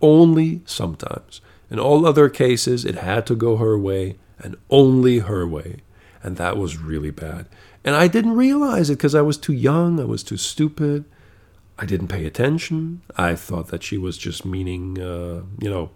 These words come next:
just trying to help me, being somehow a good person in, in her own way, and that I should give her more credit and believe her. And that was wrong. <laughs>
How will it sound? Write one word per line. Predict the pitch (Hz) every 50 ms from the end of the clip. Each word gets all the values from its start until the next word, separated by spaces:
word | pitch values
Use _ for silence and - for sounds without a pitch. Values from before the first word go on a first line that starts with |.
| _ _ _ _
just | - 113 - -
trying | - 98 101 98
to | 87 87
help | 110 139 147 -
me, | 165 160 156 156 156 147
being | - - 101 98 95 90 92 87 - - _ _ - - - _ _ _ _ _ _
somehow | - - - - - 98 120 127 131 - - 131 120 123 123 123 123 123 123 123 127 151 - _ _ _ _ _ _ _ _ _ _ _ _ _ -
a | 113
good | 101 107 135 131 123 -
person | - 123 123 123 110 - 127 131
in, | 131 117
in | - - 127 120
her | 120 120 117
own | 113 113 110 110 110 110
way, | 107 113 110 113 131 147 165 190 202 _ _ _ _ _ _ _ _
and | - 107 113 117
that | 117 120
I | 120
should | 113 - - 127 113 110
give | 123 117
her | 117 117
more | 113 107 104 95
credit | - - 117 110 113 127 151 160
and | - 107
believe | 101 110 95 107 113 123 120 127
her. | 135 147 156 165 - _ _ _ _ _ _ _ - - - -
And | 113 117
that | 117 147 170 180 170
was | 165 147 139
wrong. | 135 143 151 160 170 175 170 143 - 117 - - -
<laughs> | - - - -